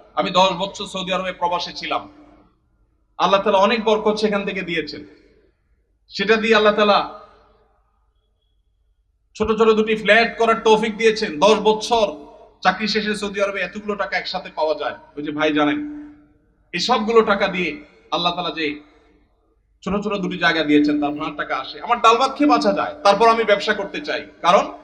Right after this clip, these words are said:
আমি চাই যে আমার ভাইয়েরা, আমার দিনী ভাইয়েরা, তারা শিখুক যে পরিশ্রম করতে হয় হালাল উপার্জনের জন্য, অন্যের উপার্জনের পথ যেন খোলে, সেজন্য চেষ্টা করতে হয়।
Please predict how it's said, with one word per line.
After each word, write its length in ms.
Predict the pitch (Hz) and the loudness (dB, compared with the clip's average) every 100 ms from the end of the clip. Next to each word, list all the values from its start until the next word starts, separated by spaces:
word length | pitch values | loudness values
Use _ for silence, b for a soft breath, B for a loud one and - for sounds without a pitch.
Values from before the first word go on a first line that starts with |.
| - - | -10 -2
আমি 160 | 214 | 0
চাই 280 | 214 240 247 - - _ _ _ _ _ _ _ _ | 2 4 2 -2 -14 _ _ _ _ _ _ _ _
যে 100 | - | 0
আমার 220 | 175 190 | 2 2
ভাইয়েরা, 520 | 156 143 160 175 143 - - - _ _ _ _ - | -2 0 0 2 0 -4 -16 -20 _ _ _ _ -4
আমার 280 | 170 170 | -2 -2
দিনী 200 | 151 190 220 | -4 -2 2
ভাইয়েরা, 320 | 180 165 147 | 2 2 0
তারা 200 | 151 160 | -2 -8
শিখুক 480 | - 233 240 208 - - _ _ _ - | -8 -2 0 0 -6 -20 _ _ _ -10
যে 80 | |
পরিশ্রম 520 | 170 214 - - 247 214 | -2 0 0 0 -2 0
করতে 260 | 220 - | -2 0
হয় 140 | 202 196 | 0 2
হালাল 260 | 190 196 | 2 2
উপার্জনের 460 | 185 190 175 180 160 | 0 -4 -6 -8 -8
জন্য, 200 | 160 147 | -8 -8
অন্যের 640 | 147 202 220 240 294 294 | -4 -2 -2 2 2 2
উপার্জনের 360 | - 220 220 214 | -2 -2 -4 -2
পথ 200 | 208 196 | 0 0
যেন 160 | 202 202 | -2 -4
খোলে, 220 | 196 190 | -4 -6
সেজন্য 280 | 185 190 185 | -10 -14 -14
চেষ্টা 260 | 180 - | -14 -12
করতে 260 | 175 151 147 | -12 -10 -6
হয়। 180 | 147 | -6